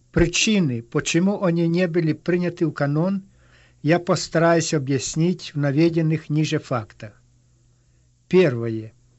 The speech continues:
Ни одна из апокрифических книг не пользовалась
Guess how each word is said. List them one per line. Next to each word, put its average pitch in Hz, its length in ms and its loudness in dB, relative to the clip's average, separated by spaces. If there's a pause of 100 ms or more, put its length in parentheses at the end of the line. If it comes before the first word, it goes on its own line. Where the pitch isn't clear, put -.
(360)
Ни 151 160 2
одна 160 420 2
из 170 280 0
апокрифических 160 1040 -4
книг 175 440 -2
не 143 120 -2
пользовалась 170 960 -2